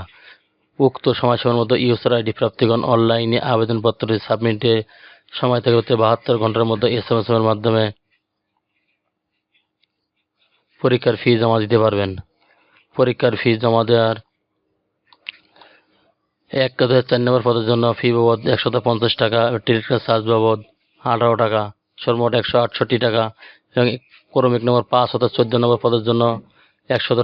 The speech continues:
টাকা এবং টিকিট চার্জ বাবদ বারো টাকা, সর্বমোট একশত বারো টাকা। এ, পনেরো হতে সতেরো নম্বর পদের জন্য ফি পঞ্চাশ টাকা এবং টিকিট চার্জ বাবদ ছয় টাকা। তবে উল্লেখ্য শূন্য সকল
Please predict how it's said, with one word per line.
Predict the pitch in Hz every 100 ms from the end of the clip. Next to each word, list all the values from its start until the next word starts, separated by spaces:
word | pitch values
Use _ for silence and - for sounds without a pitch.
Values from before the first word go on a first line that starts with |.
| 123
টাকা | 117
এবং | 120 117 110
টিকিট | 120 113 117 -
চার্জ | 117 113
বাবদ | 117 113 113
বারো | 110 117 110
টাকা, | 107 104
সর্বমোট | 104 113 113 113
একশত | 110 - -
বারো | 110 110
টাকা। | 101 104 104 - - - _
এ, | 123 -
পনেরো | 127 127 117
হতে | 123 123 120 113 _ _ _ -
সতেরো | 131 127 123
নম্বর | 120 117
পদের | 117 117 110
জন্য | 117 117 120 - _ _ _ _ -
ফি | 127
পঞ্চাশ | 123 127 120 123 -
টাকা | 123 113 117 110
এবং | 120 120
টিকিট | 107 123 117 123
চার্জ | - 120 113
বাবদ | 117 113 -
ছয় | - 113
টাকা। | 113 107 101 98 _ _ _ _ _ _ _ _ _ _ -
তবে | 127 127 120 123
উল্লেখ্য | 135 131 127 135 120
শূন্য | - 123 123 123 120
সকল | - 117